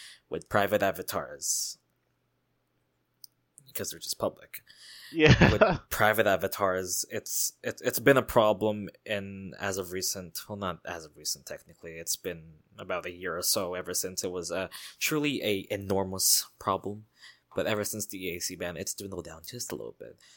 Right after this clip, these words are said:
Speaker 1: But I still get my avatars ripped ever so often. I check the website. I'm not gonna say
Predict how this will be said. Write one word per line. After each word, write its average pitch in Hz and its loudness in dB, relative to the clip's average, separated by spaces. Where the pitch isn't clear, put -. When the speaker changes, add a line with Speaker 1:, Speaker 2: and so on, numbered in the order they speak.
Speaker 1:
But 104 0
I 117 2
still 123 4
get 104 0
my 90 -2
avatars 82 -6
ripped 80 -14
ever 85 -10
so 87 -2
often. 82 -8
I 85 -6
check - -4
the 92 -6
website. 85 -4
I'm 107 -2
not 113 6
gonna 104 2
say 82 0